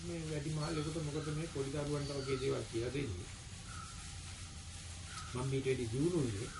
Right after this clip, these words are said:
මට ඇයි ඔය, ඔය, ඔය වැත්තක දාලා කෙලින්ම කියලා දෙන්නේ නැත්තේ කියලා අපේ හිත මොනවද ඕ මේ මෙත් ඇහිීමක් වෙනවා. ඒක නිසා අර, අ, ටික ටික කරමින් කරන කරන ටික ටිකට ලැබෙන මේ ප්‍රතිඵල සංසන්දනය කරන්න පුළුවන් වෙන්නේ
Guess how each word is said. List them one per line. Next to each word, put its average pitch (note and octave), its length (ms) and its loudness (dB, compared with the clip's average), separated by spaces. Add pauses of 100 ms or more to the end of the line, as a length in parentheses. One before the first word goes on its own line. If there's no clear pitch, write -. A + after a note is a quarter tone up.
(1040)
මට C#3+ 200 -2
ඇයි E3 220 8
ඔය, E3+ 220 10
ඔය, D#3+ 220 6
ඔය D#3+ 160 6
වැත්තක D3+ 320 2
දාලා D#3+ 260 2
කෙලින්ම D#3+ 320 2
කියලා F3 260 2
දෙන්නේ F3 160 2
නැත්තේ F3 240 0
කියලා B3 220 0
අපේ G3 200 0
හිත F3 140 0 (540)
මොනවද F3 400 0
ඕ F#3 400 6
මේ D#3 220 2
මෙත් D#3 240 0
ඇහිීමක් C3+ 360 2 (100)
වෙනවා. - 160 -6 (100)
ඒක D3 140 -4 (120)
නිසා D3 280 0
අර, C#3 120 0
අ, - 720 -4 (100)
ටික - 300 -2
ටික F3+ 340 -2
කරමින් E3+ 540 2 (240)
කරන C#3+ 340 -2
කරන F3 240 -2
ටික D#3 240 -2
ටිකට D#3+ 340 0
ලැබෙන D#3 320 0
මේ D#3+ 180 0
ප්‍රතිඵල D#3 480 -2
සංසන්දනය D#3+ 720 -2
කරන්න D#3+ 300 -2
පුළුවන් D#3 400 2
වෙන්නේ E3+ 440 4